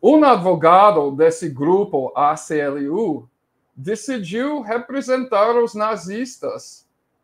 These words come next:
pro bono. E ele era judaico. E ele falou, "Não, é porque eu tenho nojo da sua ideologia, mas eu defenderei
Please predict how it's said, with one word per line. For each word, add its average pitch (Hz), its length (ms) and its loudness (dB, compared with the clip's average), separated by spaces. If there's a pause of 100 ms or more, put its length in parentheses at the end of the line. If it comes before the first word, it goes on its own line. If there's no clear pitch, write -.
pro 233 260 2
bono. 208 600 0 (520)
E 220 120 0
ele 226 240 2
era 233 240 0
judaico. 233 880 -6
E 156 60 -12
ele 180 140 -8
falou, 185 280 -12
"Não, 202 340 -2
é 151 40 -6
porque 165 680 -8 (640)
eu 202 300 4
tenho 208 340 -2
nojo 175 600 2
da 151 100 -8
sua 165 260 -10
ideologia, 143 800 -6
mas 156 220 -6
eu 170 100 -8
defenderei 175 1000 -8